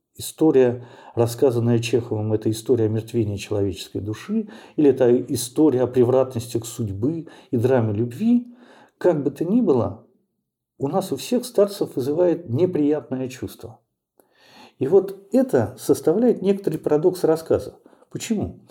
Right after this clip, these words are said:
Давайте посмотрим, как менялись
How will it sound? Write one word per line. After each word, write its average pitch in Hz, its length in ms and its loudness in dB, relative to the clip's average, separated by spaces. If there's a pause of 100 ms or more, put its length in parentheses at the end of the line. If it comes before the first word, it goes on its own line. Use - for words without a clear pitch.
(260)
Давайте 240 300 2
посмотрим, 156 800 -2 (260)
как 254 220 0
менялись 175 640 -2